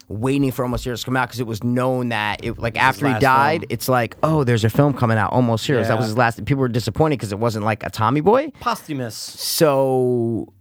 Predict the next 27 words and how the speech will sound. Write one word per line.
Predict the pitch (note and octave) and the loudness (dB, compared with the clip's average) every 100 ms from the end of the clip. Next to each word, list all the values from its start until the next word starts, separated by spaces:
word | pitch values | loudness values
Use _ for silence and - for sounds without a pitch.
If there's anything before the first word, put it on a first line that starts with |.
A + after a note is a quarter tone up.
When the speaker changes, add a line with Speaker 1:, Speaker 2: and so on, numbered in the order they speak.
| - | -4
Speaker 1:
you | C3 C3+ | 2 2
know, | B2+ A#2 | 4 2
it's, | A2+ - | 0 -2
he | C#3 | 0
didn't | C#3+ | 0
go | C3 C3+ | 2 0
out | A#2 | 0
with, | A2+ | -2
like, | A#2 | -4
with | A#2+ A2 | -4 -4
a | |
Speaker 2:
Right, | B2 B2 | 0 0
Speaker 1:
bang, | B2+ G#2+ A#2 F#2+ | 2 0 -2 -2
you | |
Speaker 2:
right. | - | 0
Speaker 1:
know? | G2+ G#2 | 0 0
Speaker 2:
But | D#3 | 0
it | |
was | B3 | 0
Speaker 1:
But | |
Speaker 2:
still | B3+ D4 | 0 -4
funny, | A#3 B3+ F3 | -4 -4 -4
dude. | D3 A2 | -2 0
Speaker 1:
well, | C3+ | 0
I | - | 0
love | C4+ A#3+ | 0 0
it. | - | -4